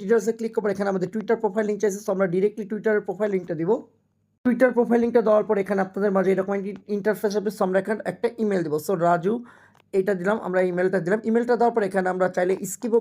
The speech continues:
করতে পারি, আর চাইলে আমরা ইয়েসও দিতে পারি। So আমরা এখানে যেহেতু আমরা ফলো করছি, তাহলে ডান দিব।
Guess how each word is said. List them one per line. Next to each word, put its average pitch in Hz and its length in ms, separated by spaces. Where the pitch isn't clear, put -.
করতে 220 260
পারি, 220 140
আর 170 120
চাইলে 170 220
আমরা 208 120
ইয়েসও 196 280
দিতে 156 200
পারি। 143 140
So - 140
আমরা 220 160
এখানে 226 180
যেহেতু 202 260
আমরা 202 180
ফলো 202 200
করছি, 208 160
তাহলে 196 240
ডান 165 200
দিব। 196 100